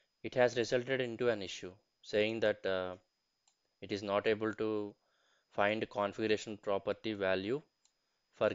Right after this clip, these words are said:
key H T T P listener port. Okay. So it has failed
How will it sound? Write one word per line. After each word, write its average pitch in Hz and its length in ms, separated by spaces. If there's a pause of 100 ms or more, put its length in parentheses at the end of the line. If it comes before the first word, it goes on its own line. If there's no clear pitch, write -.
key 135 320 (220)
H 104 160
T 110 100
T - 20
P 123 140
listener 104 300 (120)
port. 82 200 (880)
Okay. - 260 (1300)
So 117 500 (460)
it 123 180
has 127 240
failed 95 340